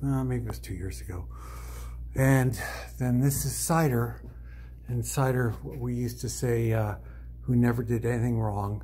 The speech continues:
We had her for ten years and she just died a month ago. And this is Dottie, and she's still with us. And she rules the roost. She, uh, she's something. She's about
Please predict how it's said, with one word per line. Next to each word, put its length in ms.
We 100
had 240
her 80
for 200
ten 280
years 320
and 140
she 140
just 240
died 260
a 40
month 300
ago. 500
And 520
this 260
is 160
Dottie, 520
and 120
she's 220
still 220
with 220
us. 340
And 280
she 280
rules 460
the 80
roost. 600
She, 440
uh, 180
she's 380
something. 460
She's 220
about 380